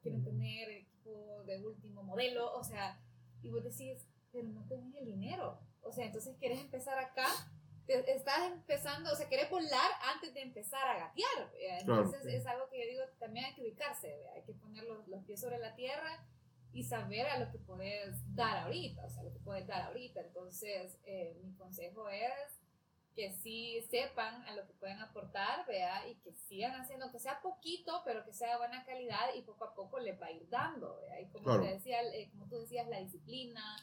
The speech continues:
Speaker 1: el no darse por vencido y el no querer empezar, puchica, con lujos,
Speaker 3: Ok.
Speaker 1: ¿verdad?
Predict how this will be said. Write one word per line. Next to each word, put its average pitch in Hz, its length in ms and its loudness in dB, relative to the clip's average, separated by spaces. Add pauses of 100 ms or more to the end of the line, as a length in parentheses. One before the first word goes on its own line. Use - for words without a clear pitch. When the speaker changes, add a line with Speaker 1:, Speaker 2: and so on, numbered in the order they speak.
(320)
Speaker 1:
el 220 140 -8
no 208 100 -10
darse 190 200 -8
por 185 180 -10
vencido 240 520 -4 (340)
y 226 200 -6
el 208 280 -8
no 226 140 -10
querer 254 220 0
empezar, 233 680 -4 (380)
puchica, - 500 -4
con 196 220 -4
lujos, 302 600 2 (140)
Speaker 3:
Ok. 117 180 2
Speaker 1:
¿verdad? 113 320 6